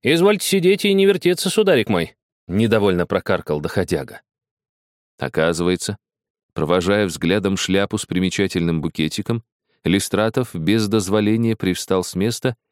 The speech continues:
и чересчур рьяно водил головой.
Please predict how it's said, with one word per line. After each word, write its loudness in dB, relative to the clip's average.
и 0
чересчур -2
рьяно 2
водил -2
головой. -8